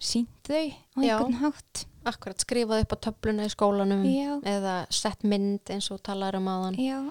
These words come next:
Speaker 1: akkurat.
Speaker 2: Já.
Speaker 1: Og nota svolítið svona töfluna
Speaker 2: Mhm.
Speaker 1: í, í, hérna, kennslustofunni og
Speaker 2: Já.
Speaker 1: jafnvel skrifa upp á töflu einhver svona orð sem eru mikið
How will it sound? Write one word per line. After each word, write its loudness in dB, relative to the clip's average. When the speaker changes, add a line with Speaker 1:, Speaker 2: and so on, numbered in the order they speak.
Speaker 1:
akkurat. -8
Speaker 2:
Já. -2
Speaker 1:
Og -2
nota 0
svolítið -2
svona 2
töfluna -2
Speaker 2:
Mhm. -2
Speaker 1:
í, 0
í, -4
hérna, -2
kennslustofunni -2
og -2
Speaker 2:
Já. 0
Speaker 1:
jafnvel -2
skrifa -2
upp -6
á -4
töflu -6
einhver -4
svona -2
orð 0
sem -2
eru -2
mikið -4